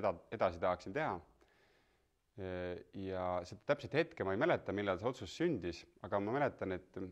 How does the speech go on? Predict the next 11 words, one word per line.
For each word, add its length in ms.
et 140
kui 140
ta 100
lõpuks 360
sündis, 400
siis 160
pärast 260
seda 180
oli 80
selline 320
tohutu 500